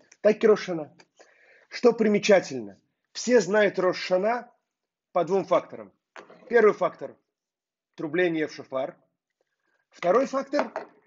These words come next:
это знаки к хорошему году. И это же так мило, правильно? Это так мило. Знаки к хорошему году. Все их знают. Самый запоминающийся знак к хорошему году —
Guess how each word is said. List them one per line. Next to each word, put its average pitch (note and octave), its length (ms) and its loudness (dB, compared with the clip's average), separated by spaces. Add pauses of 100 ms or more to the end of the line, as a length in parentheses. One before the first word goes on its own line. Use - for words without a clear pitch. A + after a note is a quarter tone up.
(100)
это D#3 300 -6
знаки C#4+ 640 2
к - 60 -14
хорошему B3 580 -2
году. A3 440 -2
И F3+ 80 -4
это A3+ 160 -6
же G#3+ 140 -8
так A3+ 180 -8
мило, G#3+ 340 0
правильно? E3 540 -2 (320)
Это G3 260 -4 (140)
так C4+ 300 2
мило. A#3+ 520 2 (280)
Знаки A#3+ 680 4
к - 120 -12
хорошему A3 640 2
году. D#3+ 480 2 (400)
Все A#3 200 2
их C#3+ 80 -4
знают. D3 320 2 (320)
Самый F#3 360 2
запоминающийся E3 840 -2 (360)
знак F3 300 -2
к - 40 -16
хорошему D#3+ 480 -4
году — C3 400 -4